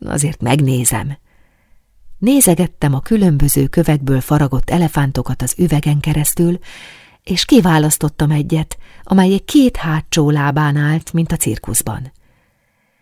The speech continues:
Igaz, hogy nem szerettem, amikor állatokat idomítanak, mert milyen jogon képzeli magáról az ember, hogy betörheti az állatot, amikor még önmagán sem tud uralkodni.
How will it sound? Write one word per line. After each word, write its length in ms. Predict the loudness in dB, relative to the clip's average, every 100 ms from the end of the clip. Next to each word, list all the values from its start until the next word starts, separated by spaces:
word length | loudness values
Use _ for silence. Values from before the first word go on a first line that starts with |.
| _ _ -2
Igaz, 300 | 2 2 2
hogy 120 | 2
nem 140 | 2
szerettem, 480 | 2 2 0 0 2
amikor 360 | 2 2 2 2
állatokat 560 | 2 2 2 0 0
idomítanak, 640 | 2 2 2 0 -2 -2 -2
mert 260 | -4 -4
milyen 360 | -4 0 2 4
jogon 300 | 4 4 2
képzeli 480 | 2 2 4 2 2
magáról 520 | 2 4 2 2 0
az 140 | 0
ember, 460 | 0 2 2 0 -2 -10 -20 -6
hogy 140 | -4
betörheti 760 | 0 0 4 2 2 -4 -2 0
az 180 | 0 -2
állatot, 500 | -2 -2 -2 -2 0
amikor 400 | -2 0 -2 -2
még 300 | -4 -6 -14 _
önmagán 600 | 4 6 6 2 0 0
sem 220 | 0 -2 -4
tud 220 | -6 -4
uralkodni. 680 | -4 -4 -6 -6 -6 -8